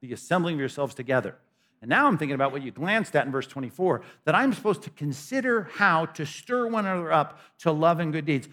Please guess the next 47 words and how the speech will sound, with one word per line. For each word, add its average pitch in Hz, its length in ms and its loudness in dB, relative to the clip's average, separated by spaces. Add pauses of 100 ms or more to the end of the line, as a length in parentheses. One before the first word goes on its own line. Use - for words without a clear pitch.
(100)
So 185 160 0
the 143 100 -2
thing 285 360 4
that 247 120 6
I'm 202 160 0
saying 214 280 -2
I 180 80 4
want 185 200 0
as 147 80 -4
a 156 60 -2
Christian 156 340 -4
can't 240 280 -4
be 214 80 -2 (100)
individualized 190 760 0
with 151 100 -10
a 147 40 -10
screen 214 380 -4
in 180 60 -2
the - 80 -4
corner 196 280 -2
of 160 60 0
my 151 160 2
house, 160 300 0 (180)
just 135 220 -4
looking 196 440 2
at 175 180 -2
that 160 200 2
screen 208 220 -8
going, 175 160 -4
"It's 151 100 -8
about 156 320 0
me." 165 460 0 (500)
I-, 165 60 -6
it's 185 420 -6
like, 175 160 2
no, 190 180 0
I 208 140 2
need 208 200 2
other 262 260 2
Christians 160 300 -4
to 165 60 2
help 165 220 2
me 254 300 0
accomplish 147 680 -2 (220)
the 151 80 -2
Christian 147 320 -4
life, 131 160 2